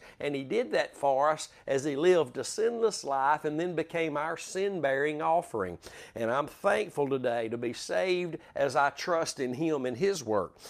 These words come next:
But watch this now, verse seven, let's move on through this. <coughs> Excuse me. "What shall we say then? Is the law sin?" Is the law sin?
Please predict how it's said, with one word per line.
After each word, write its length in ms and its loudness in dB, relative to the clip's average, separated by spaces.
But 160 6
watch 260 8
this 180 -6
now, 180 6
verse 340 6
seven, 400 4
let's 220 0
move 260 6
on 160 6
through 220 2
this. 260 0
<coughs> 220 8
Excuse 420 0
me. 140 6
"What 260 8
shall 300 8
we 160 10
say 460 2
then? 460 4
Is 400 12
the 160 10
law 680 8
sin?" 680 -2
Is 240 8
the 120 12
law 580 10
sin? 460 -2